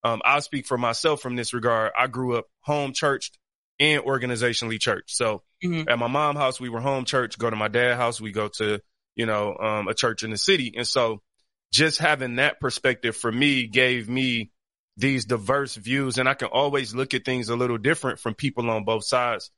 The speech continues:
Speaker 1: So I'm wondering for you, like, as you've kinda grown through your life, do you pull back on those experiences, or do you notice now as an adult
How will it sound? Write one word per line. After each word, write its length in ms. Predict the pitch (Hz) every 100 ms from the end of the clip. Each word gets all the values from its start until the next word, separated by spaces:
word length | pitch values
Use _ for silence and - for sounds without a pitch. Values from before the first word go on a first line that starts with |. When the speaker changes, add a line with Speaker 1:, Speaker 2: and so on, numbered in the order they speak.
| _ _ _ -
Speaker 1:
So 120 | 139
I'm 140 | 131
wondering 320 | 160 185 151
for 120 | 127 117
you, 280 | 135 160
like, 220 | 135 123 123
as 140 | 117
you've 120 | 127
kinda 240 | 151 127 110
grown 440 | 110 131 127 120
through 160 | - 127
your 220 | 117 113
life, 440 | 110 127 123 117 - _ _ _ _
do 100 | 127
you 440 | 123 143 143 123 - _ -
pull 260 | 151 147
back 300 | 117 135 147
on 120 | 139 139
those 200 | 135 127
experiences, 600 | - 135 131 127 127 107
or 120 | 117
do 100 | 120
you 180 | 117 117
notice 340 | 120 117 107
now 240 | 123 123
as 120 | 117 110
an 120 | 104
adult 460 | 92 117 123 127